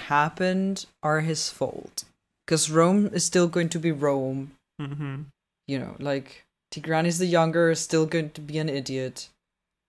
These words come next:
Speaker 1: Just
Speaker 2: <laughs> Oh, God.
Speaker 1: or, you know, an insufferable brat.
Speaker 2: Yeah.
Speaker 1: But I'm like, this, why,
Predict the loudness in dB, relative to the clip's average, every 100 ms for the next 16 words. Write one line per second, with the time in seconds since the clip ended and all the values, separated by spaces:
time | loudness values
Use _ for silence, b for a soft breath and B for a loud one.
0 | _ -8 -6 -6 -6 -10 -14 -14 -14 -14
1 | -14 _ _ B B B B B B B
2 | B -4 -2 0 -2 -2 -4 -4 -4 -4
3 | -4 -4 -6 -4 -4 -4 -8 -16 _ _
4 | _ _ _ _ _ -12 -12 -10 -14 -16
5 | -12 -4 0 4 6 6 6 -4 _ -6
6 | 2 4 4 2 -2 -8 _ _ _ -20
7 | B B B B B B B _ _ 4
8 | 6 8 8 4 2 -2 -8